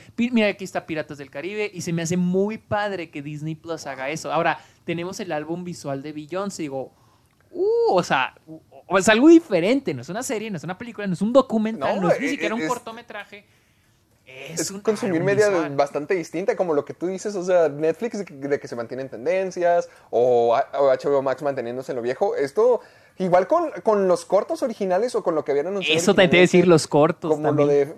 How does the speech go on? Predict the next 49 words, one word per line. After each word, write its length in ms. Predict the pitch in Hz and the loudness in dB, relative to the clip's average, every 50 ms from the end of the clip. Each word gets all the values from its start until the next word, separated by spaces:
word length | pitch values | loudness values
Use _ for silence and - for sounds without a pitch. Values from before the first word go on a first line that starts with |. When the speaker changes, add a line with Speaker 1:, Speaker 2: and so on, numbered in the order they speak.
| - | -16
Speaker 2:
Forky, 800 | - - 175 165 175 180 185 185 - 202 208 208 208 202 202 190 | -2 2 4 6 6 4 2 -2 -4 -2 -2 0 0 2 2 4
Hace 240 | 170 160 160 - 196 | 4 4 2 0 -4
una 100 | 196 196 | -6 -4
Pregunta, 360 | - 160 135 147 180 208 214 | -4 -4 -4 -4 -4 -4 -4
creo 160 | - 208 180 - | -4 -6 -6 -6
que 60 | 196 | -8
así 120 | - 190 | -8 -8
se 100 | - 202 | -6 -4
llamaba, 520 | 190 165 147 147 151 156 160 160 175 175 165 | -4 -2 -2 0 0 0 2 2 2 2 4
o 160 | 147 147 147 | 4 4 2
El 120 | 143 143 | 2 0
Mundo 300 | 147 156 160 170 185 185 | -2 -2 -2 2 2 2
a 60 | 185 | 2
través 260 | - 160 139 143 143 151 | 2 0 0 0 -2 -2
de 80 | 165 | 0
la, 140 | 165 151 139 123 127 | 2 2 2 2 0
de 580 | 127 127 123 120 117 117 117 113 113 113 113 113 - - - _ - 131 | -2 -4 -2 -2 -2 -4 -4 -4 -6 -6 -8 -10 -14 -20 -20 _ -4 -2
Jeff 200 | 151 160 156 156 | 0 0 0 -2
Goldblum. 760 | 143 139 147 147 165 160 160 151 170 175 170 170 170 165 175 170 - - - - - | -2 0 0 0 0 0 -2 0 2 2 4 4 2 2 0 -6 -10 -18 -20 -10 -4
O 40 | 170 | -2
sea, 80 | 190 | -2
siento 300 | 180 202 220 233 - 392 | 0 0 0 0 0 -2
que 120 | - 320 - | -4 -2 0
constantemente 680 | 240 214 202 - 202 208 208 240 240 233 233 220 254 | 0 0 0 -2 -6 -4 -4 -4 -4 -4 -2 -2 -2
han 140 | 233 233 226 | -2 -2 -2
estado 240 | 220 208 - 226 226 | -4 -4 -2 -2 -2
diciendo, 360 | 208 185 202 196 185 - - - | -2 -2 -4 -2 -4 -4 -2 -2
ok, 240 | 160 165 160 - 170 160 143 123 - _ _ _ _ _ | -2 -2 0 0 -2 -2 -2 -4 -6 _ _ _ _ _
sabemos 440 | - - 151 147 156 175 196 196 - | -2 0 0 2 2 0 -2 -4 -2
que 300 | - 185 170 160 151 143 | -2 -2 0 0 -2 -2
tenemos 240 | - 147 147 151 170 | -4 -4 -4 -4 -4
las 100 | 175 170 | -6 -6
películas 400 | - 147 139 135 - 180 175 165 | -6 -6 -6 -4 -2 0 0 0
de 100 | 151 139 | 0 -4
Disney, 340 | 139 175 190 214 233 247 220 | -4 -6 -6 -6 -6 -6 -6
tenemos 260 | - 165 151 165 - | -6 -8 -6 -8 -8
el 80 | 175 | -8
contenido 400 | - 175 156 - 135 139 139 151 165 | -10 -8 -8 -8 -8 -6 -6 -6 -6
de 60 | 151 | -6
Disney, 300 | 165 175 190 202 190 202 _ | -6 -6 -8 -8 -10 -10 _
¿qué 160 | - 160 147 | -10 -8 -6
cosas 260 | - 165 160 160 - | -6 -8 -8 -8 -8
originales 400 | 175 147 139 143 135 135 139 143 - | -8 -8 -8 -8 -8 -8 -8 -8 -6
podemos 280 | - 139 139 151 135 | -6 -6 -6 -6 -10
hacer? 300 | 127 - 156 156 - - - | -8 -8 -6 -8 -8 -8 -8
Y 160 | 139 151 151 | -6 -4 -4
en 160 | 147 147 147 | -4 -4 -6
ser 220 | 143 - 170 170 | -2 0 2 2
originales, 680 | 202 247 330 311 - 208 190 170 180 220 330 381 - | 2 2 0 -2 -2 -2 -2 -2 -2 -2 -2 -4 -6